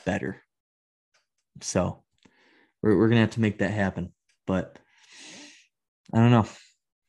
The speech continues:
if, um, I have any relatives, family that listen, um,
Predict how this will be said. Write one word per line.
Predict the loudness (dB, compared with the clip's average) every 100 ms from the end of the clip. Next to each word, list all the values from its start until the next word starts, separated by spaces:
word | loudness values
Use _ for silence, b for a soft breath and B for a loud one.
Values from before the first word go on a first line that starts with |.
| _ _ _ _
if, | -8 -4
um, | -2 0 -2 -6 _ _ _ _ _ _ _
I | -4 0
have | 2
any | 2 2
relatives, | 2 2 0 -2 -4 -4 -12 -16 _ _
family | -4 -4 -2 -2
that | -2 -4
listen, | -6 -6 -8 -10 _ _ _ _
um, | -8 -6 -4 -6